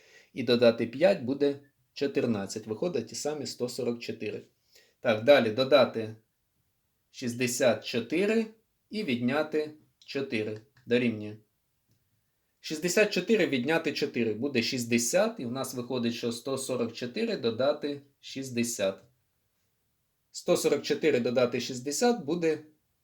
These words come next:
сто сорок. Шістдесят додати сто сорок буде двісті, та ще додаємо чотири, буде двісті чотири.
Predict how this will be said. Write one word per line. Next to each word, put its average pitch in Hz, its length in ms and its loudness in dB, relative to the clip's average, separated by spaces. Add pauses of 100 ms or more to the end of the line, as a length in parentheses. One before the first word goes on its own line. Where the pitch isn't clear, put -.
сто - 240 0
сорок. 117 540 2
Шістдесят 143 480 2
додати 135 340 2
сто - 200 -4
сорок 120 320 0
буде 127 220 0
двісті, 208 360 0
та 131 120 -4
ще 120 180 -2
додаємо 120 480 0
чотири, 175 380 -6
буде 117 240 -4
двісті 131 380 -8
чотири. 110 500 -6